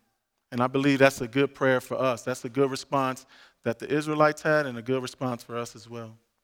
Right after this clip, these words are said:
We are reminded in this text that God's people should actively pursue renewal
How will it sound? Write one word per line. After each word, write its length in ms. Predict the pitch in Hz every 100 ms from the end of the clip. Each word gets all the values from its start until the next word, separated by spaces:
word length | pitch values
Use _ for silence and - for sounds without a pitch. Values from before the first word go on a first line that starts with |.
| - - - - -
We 100 | 175
are 100 | 202
reminded 520 | 160 165 196 202 196
in 100 | 190
this 160 | 170 -
text 320 | 208 196 -
that 120 | 139
God's 360 | 160 175 185 -
people 300 | 185 170 165
should 220 | - 135 156
actively 480 | 185 202 196 196 196
pursue 600 | - 147 - 180 180 175
renewal 600 | 147 151 170 147 117